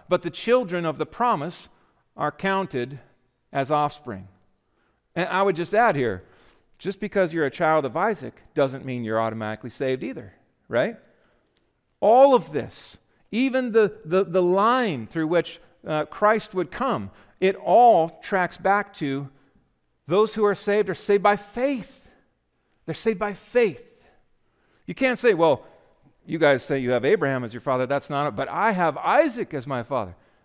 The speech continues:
That's also not enough, even though he is the son of the promise. Yes. Where's the faith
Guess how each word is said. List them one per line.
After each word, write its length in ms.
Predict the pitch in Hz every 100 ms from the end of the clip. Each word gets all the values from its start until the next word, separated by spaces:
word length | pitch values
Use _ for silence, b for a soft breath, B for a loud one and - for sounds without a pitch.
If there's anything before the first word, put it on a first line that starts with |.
| -
That's 260 | 214 233
also 340 | 247 269 269 294
not 200 | 247 196
enough, 420 | 175 160 - -
even 360 | 208 277 294 220
though 240 | 247 233
he 200 | 196 202
is 160 | 202 180
the 80 | 175
son 220 | 208 196
of 80 | 185
the 60 |
promise. 400 | 202 208 214 -
Yes. 360 | 220 220 - - b b b b _ _ _ _ _ _ _ _
Where's 300 | 147 147 123
the 80 | 117
faith 520 | - 120 98 - _